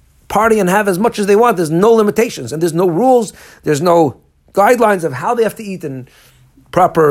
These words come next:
manners, et cetera. They can do whatever they want, and even the dogs, they can enjoy the, the bones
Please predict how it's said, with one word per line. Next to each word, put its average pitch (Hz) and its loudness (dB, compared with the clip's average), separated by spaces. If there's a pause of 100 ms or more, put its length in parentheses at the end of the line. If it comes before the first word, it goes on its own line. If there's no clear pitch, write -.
(140)
manners, 208 -2
et 165 -12
cetera. 202 -4
They 170 -8
can 196 -4
do 214 -4
whatever 214 -2
they 214 -2
want, 190 -6
and 156 -8
even 185 -6
the 160 -8 (100)
dogs, 208 -4 (360)
they 143 -2
can 151 -10 (1080)
enjoy 196 4
the, 175 0
the 143 -12
bones 196 0